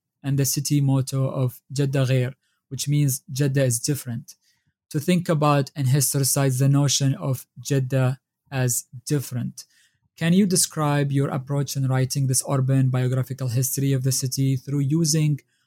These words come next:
microhistories of what you call interaction in urban space, uh, in a thickened narrative within a global context?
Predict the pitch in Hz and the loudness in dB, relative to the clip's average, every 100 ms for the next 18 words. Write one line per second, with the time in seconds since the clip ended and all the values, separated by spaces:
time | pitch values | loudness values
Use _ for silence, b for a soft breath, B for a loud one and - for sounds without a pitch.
0 | _ - 160 175 180 151 156 - 147 143 | _ -6 -2 0 0 0 0 0 0 0
1 | 131 - - 147 139 143 - 135 131 131 | 0 -4 -8 -6 -6 -8 -8 -4 -2 -2
2 | - _ _ _ 147 139 151 156 151 - | -6 _ _ _ -10 -6 -2 0 0 -4
3 | 156 151 147 143 135 131 131 - - 139 | -4 -2 -2 -2 -2 0 0 -2 -4 -4
4 | 131 127 - - - _ _ _ - 139 | -2 -2 -4 -6 -10 _ _ _ -10 -2
5 | 131 131 - 139 131 156 160 147 135 131 | 0 -2 -2 -2 -2 -4 -2 0 2 2
6 | 131 - 135 127 - 135 139 139 139 143 | 0 -2 -2 -2 -6 -4 -2 2 0 0
7 | - 139 120 139 139 131 - 127 - - | -4 -10 -2 0 0 -2 -4 -8 -8 -12
8 | - - | -10 -12